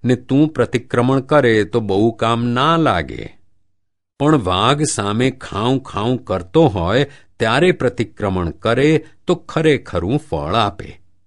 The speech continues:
ત્યારે જ વાઘ પણ બકરી જેવો થઈ જાય. આજકાલ જે પ્રતિક્રમણ થાય છે તે તો મોટા ભાગે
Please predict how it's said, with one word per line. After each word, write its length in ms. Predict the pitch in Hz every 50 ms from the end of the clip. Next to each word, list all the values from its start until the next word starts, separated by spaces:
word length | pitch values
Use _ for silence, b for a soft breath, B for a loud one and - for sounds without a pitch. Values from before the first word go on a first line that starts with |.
| _ _ _ _ _ _ _ _ _ _ _ _ _ _ _
ત્યારે 460 | - 117 110 113 120 123 139 156 175
જ 80 | 170 143
વાઘ 440 | 117 82 85 90 95 110 120 113 107
પણ 380 | - - 82 82 90 113 143
બકરી 520 | 143 104 78 85 90 - - 135 127 117 95
જેવો 340 | 73 80 78 71 82 107 123
થઈ 280 | - - - 101 87
જાય. 360 | - - 65 60 - - - - - _ _ _ _ _ _ _ _ _ _ _ _ _ _ _ _ _ -
આજકાલ 720 | 127 147 170 180 160 160 - - 175 170 170 175 180 170
જે 200 | 131 120 135 139
પ્રતિક્રમણ 680 | 135 - 113 - - 104 - - 101 104 95 98 92 80
થાય 380 | - - - 87 90 98 101
છે 280 | 98 - - 120 143 151
તે 200 | 147 - 95 92
તો 160 | 90 - 156
મોટા 460 | - - 170 147 - - - 120 127
ભાગે 560 | 117 101 85 80 73 78 85 110 156 170 165